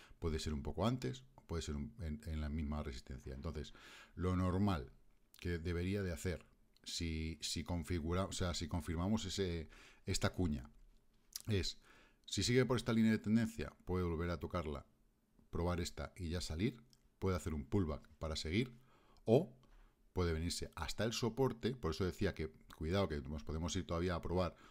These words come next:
un pinchazo a la zona de nueve mil, igual que pasó aquí, lo he dicho, lo he puesto esta mañana, porque, eh, si viene a probar este soporte para salir por la cuña en esta zona,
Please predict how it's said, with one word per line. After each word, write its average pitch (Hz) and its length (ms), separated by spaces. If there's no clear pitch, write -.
un 87 160
pinchazo 85 480
a - 20
la 73 100
zona 85 260
de 80 60
nueve 78 200
mil, 92 200
igual 76 200
que 82 80
pasó 76 240
aquí, 98 380
lo 73 140
he 76 40
dicho, 78 260
lo 80 100
he - 20
puesto 80 200
esta 82 120
mañana, 92 400
porque, 92 500
eh, 87 160
si - 160
viene 90 140
a 92 60
probar 92 260
este 85 180
soporte 85 460
para 82 260
salir 90 440
por 85 120
la 82 160
cuña 87 360
en 87 80
esta 85 260
zona, 117 380